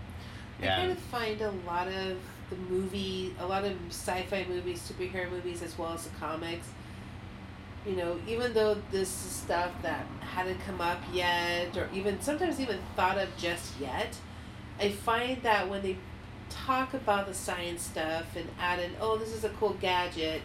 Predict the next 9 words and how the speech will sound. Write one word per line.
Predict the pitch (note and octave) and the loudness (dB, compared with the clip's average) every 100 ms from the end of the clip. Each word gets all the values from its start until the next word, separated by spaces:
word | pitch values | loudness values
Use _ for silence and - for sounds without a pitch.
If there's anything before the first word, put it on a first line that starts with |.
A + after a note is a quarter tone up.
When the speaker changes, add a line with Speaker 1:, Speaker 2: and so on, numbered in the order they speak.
| - - - - - - - | -8 -12 -12 -10 -10 -10 -2
Speaker 2:
I | G#3 | 0
find | G#3 - C#4+ E4 D4 | 2 4 4 4 4
that | C4 A#3 A3+ A3 - - - - - | 4 6 4 2 -8 -10 -10 -10 0
they're | A3+ A3 G#3+ G#3 G#3+ - - | 6 8 8 6 2 -4 -2
working | A3+ A#3 C4 | 2 2 2
on | A#3+ | 2
a | A3+ | 2
theory | A3 - G3+ G#3 A3 A#3 A#3 - - | 0 2 6 6 6 4 0 -2 -2
and | F#3+ F#3+ F#3+ F#3 F3+ | -2 0 2 2 2